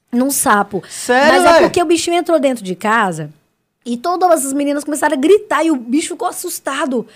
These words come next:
Speaker 1: Eu me coloquei no lugar do sapo.
Speaker 2: <laughs>
Speaker 1: Virou meme. Virou meme.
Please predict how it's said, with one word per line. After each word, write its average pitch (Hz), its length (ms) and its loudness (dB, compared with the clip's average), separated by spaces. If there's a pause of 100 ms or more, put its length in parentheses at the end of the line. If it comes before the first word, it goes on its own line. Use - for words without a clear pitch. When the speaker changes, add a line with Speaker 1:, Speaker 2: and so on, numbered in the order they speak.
(160)
Speaker 1:
Eu 269 120 2
me 311 80 2
coloquei 320 320 2
no 349 100 -2
lugar 254 220 2
do 226 80 -4
sapo. 170 540 -2
Speaker 2:
<laughs> 247 460 0 (760)
Speaker 1:
Virou 262 260 6
meme. 180 300 0 (400)
Virou 359 420 8
meme. 220 360 4